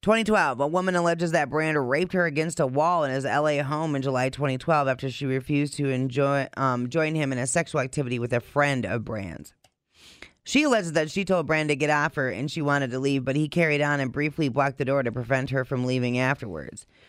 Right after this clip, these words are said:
She told the Sunday Times that she was treated at a rape treatment center that same day and had therapy there for five months. Records seen from the Sunday Times show she contemplated criminal or civil proceedings, but ultimately decided against it.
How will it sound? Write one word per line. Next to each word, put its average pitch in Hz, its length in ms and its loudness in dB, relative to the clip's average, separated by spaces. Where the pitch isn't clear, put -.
She 220 220 0
told 220 220 2
the 180 100 0
Sunday 143 640 0
Times 135 360 0
that 127 100 -6
she 151 120 -6
was 139 140 -4
treated 147 240 -2
at 131 140 2
a 127 60 0
rape 147 300 -2
treatment 131 440 -4
center 131 360 0
that 143 160 2
same 156 360 0
day 151 360 2
and 135 140 -4
had 139 260 0
therapy 151 400 0
there 135 220 2
for 117 160 -4
five 147 540 2
months. 123 480 -6
Records 165 340 0
seen 151 320 -2
from 143 160 -2
the 135 100 -2
Sunday 131 300 -2
Times 156 380 0
show 139 260 2
she 135 680 0
contemplated 147 680 0
criminal 143 420 0
or 120 140 0
civil 151 320 0
proceedings, 143 560 -2
but 117 160 -4
ultimately 131 500 0
decided 127 400 0
against 123 360 -2
it. 107 180 -6